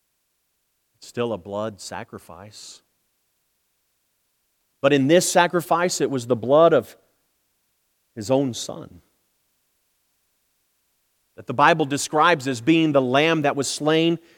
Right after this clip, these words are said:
before the foundation of the world. And so I ask again, when God sees you in your life,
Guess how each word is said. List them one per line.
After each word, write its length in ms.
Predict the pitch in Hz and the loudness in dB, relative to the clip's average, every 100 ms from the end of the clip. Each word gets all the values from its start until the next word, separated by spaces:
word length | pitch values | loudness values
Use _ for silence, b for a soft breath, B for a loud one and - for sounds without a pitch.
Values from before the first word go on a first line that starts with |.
| b | b
before 240 | 139 - 139 | -2 0 0
the 80 | |
foundation 640 | 139 143 139 147 175 - 180 | 2 0 2 0 0 -2 -6
of 120 | 165 | -6
the 60 | 156 | -4
world. 600 | 127 117 101 92 87 92 _ _ _ _ _ _ _ _ _ _ _ _ _ _ _ _ _ _ _ _ _ _ _ _ _ _ _ _ _ _ _ _ _ _ _ _ _ _ _ | -2 -2 -2 -8 -14 -20 _ _ _ _ _ _ _ _ _ _ _ _ _ _ _ _ _ _ _ _ _ _ _ _ _ _ _ _ _ _ _ _ _ _ _ _ _ _ _
And 100 | 123 | -4
so 140 | 143 | 2
I 140 | 127 123 | 2 2
ask 300 | 135 131 - | -2 -4 -8
again, 360 | 95 120 120 | -6 -4 -4
when 160 | 104 107 | -6 -8
God 260 | 117 143 139 | -6 -8 -10
sees 440 | - 123 104 92 | -8 -8 -8 -10
you 360 | 104 117 104 95 | -8 -4 -4 -6
in 120 | 98 | -6
your 240 | 104 110 | -4 -2
life, 600 | 101 95 85 85 - - | -2 -6 -8 -14 -20 -20